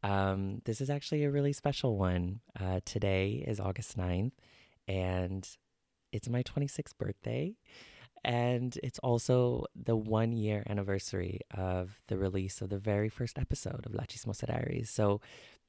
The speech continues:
we have reached a benchmark, and I am honestly, I, I'm so grateful, and I'm so, um, it just feels really special.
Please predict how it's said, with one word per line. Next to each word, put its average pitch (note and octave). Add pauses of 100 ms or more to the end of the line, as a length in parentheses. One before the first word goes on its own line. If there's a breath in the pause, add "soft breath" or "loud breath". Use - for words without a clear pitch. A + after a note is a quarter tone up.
(160)
we G#2
have G#2
reached G2+
a A2+
benchmark, G2+
and G2
I F#2+ (520 loud breath)
am G#2
honestly, G2 (880)
I, - (500)
I'm G2+ (520)
so A2
grateful, G#2+
and G2+
I'm F#2
so, F#2+ (100)
um, F#2+ (160)
it G2+
just -
feels G2
really F#2+
special. G2+